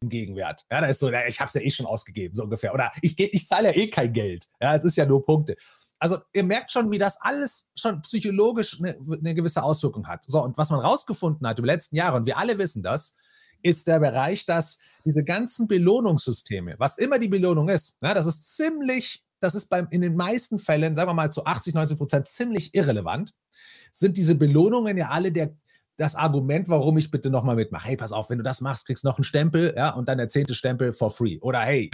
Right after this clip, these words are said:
wenn du das machst, ja, kauf jetzt, du bekommst so und so viel Discount." Oder eben, "Hey, für jeden Euro ein Punkt." Wie auch immer. Das ist also so eine rationale Begründung, eine Belohnung im klassischen Sinne. Psychologisch also,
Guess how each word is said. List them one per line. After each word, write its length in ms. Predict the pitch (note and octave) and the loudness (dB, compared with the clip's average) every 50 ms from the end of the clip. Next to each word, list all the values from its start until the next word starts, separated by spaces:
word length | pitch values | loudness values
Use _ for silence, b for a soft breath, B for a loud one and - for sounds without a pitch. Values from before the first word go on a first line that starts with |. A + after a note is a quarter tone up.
| - | -8
wenn 120 | - B2 A#2+ | -6 -4 -2
du 60 | A2+ | 0
das 220 | A2+ C3+ C3 - | 0 0 -2 0
machst, 400 | C3+ C#3 D3 D3+ - - - - | -2 -2 -2 -2 -4 -8 -8 -4
ja, 120 | - C3 C3 | -4 -4 -2
kauf 280 | - - C3 C3+ B2 B2 | -2 0 -2 0 0 0
jetzt, 340 | C3 C#3 D#3 D#3 - - - | 0 -2 -2 -4 -6 -6 -2
du 60 | A#2+ | -2
bekommst 380 | C3+ C3 - C#3 B2+ A#2+ - | -2 0 0 0 -2 -2 -2
so 80 | - C3+ | -2 -2
und 60 | B2+ | -2
so 80 | B2+ A2+ | 0 -2
viel 100 | A#2+ G#2+ | -2 0
Discount." 480 | G#2+ A#2+ A#2+ - - - F2 F2+ F#2 - | 0 -2 -2 -2 -6 -8 -8 -6 -4 -2
Oder 180 | D3 C#3+ B2+ | 0 0 2
eben, 260 | A#2+ C3 C3 B2 A#2+ G#2 | 2 2 0 0 0 0
"Hey, 180 | A#2+ B2+ G#2+ | 0 0 -2
für 100 | - E2+ | -2 -4
jeden 240 | F#2 A#2 A#2+ A2+ - | -4 -2 -2 -2 -2
Euro 420 | - B2 C#3+ D3 D#3+ E3 D#3 - _ _ | 0 2 4 4 4 2 0 -4 _ _
ein 180 | - D3+ D#3+ D3+ | 0 2 2 4
Punkt." 280 | G3 G3 D3+ A2 b b b b b b b - | 4 4 4 2 b b b b b b b 0
Wie 120 | F#3+ A#3 | 2 4
auch 120 | G#3+ - | 4 4
immer. 220 | G#3+ G3+ D#3 - b b b b b _ | 4 2 2 0 b b b b b _
Das 140 | - C3+ - | -4 -2 -2
ist 100 | G#3+ - | -2 0
also 180 | F#3 F#3 E3+ | -2 0 0
so 60 | F3+ F3+ | 2 2
eine 200 | E3 C#3 A#2+ C3 | 2 2 2 0
rationale 580 | F3 A#3+ - - - F#3+ F3+ E3 D#3+ D#3 C#3+ | 0 0 0 -2 -2 0 2 4 4 4 4
Begründung, 600 | C3+ A#2+ - A#2+ C#3+ F3+ F#3 D3+ - F#2 D2+ - _ _ _ _ _ _ - | 2 2 2 4 6 6 6 4 2 -2 -4 -8 _ _ _ _ _ _ 0
eine 100 | D#3+ F#3 | 0 2
Belohnung 600 | B3+ C#4 C#4+ C#4+ B3 F#3 C#3+ G#2 - - - _ _ - | 2 4 4 6 6 6 6 4 0 -6 -12 _ _ -6
im 120 | C#3 - | -4 -2
klassischen 420 | - C#3+ C#3 C#3+ F#3 E3+ - F#3+ | 0 0 0 0 0 0 0 0
Sinne. 240 | D#3 D#3+ E3 C#3 F2+ D2+ - - - _ _ _ _ _ | 2 2 2 2 0 -4 -10 -16 -20 _ _ _ _ _
Psychologisch 720 | - - E3+ D3+ D3+ D3 C#3 C#3 D#3 F#3+ A3+ A3 C4+ - - | -2 0 2 4 4 6 6 6 6 6 4 2 -2 -4 -2
also, 540 | - F#3 G3 G#3 F#3+ G3 B3 C#4 D4+ D4+ | -2 0 0 0 0 0 0 0 -2 -4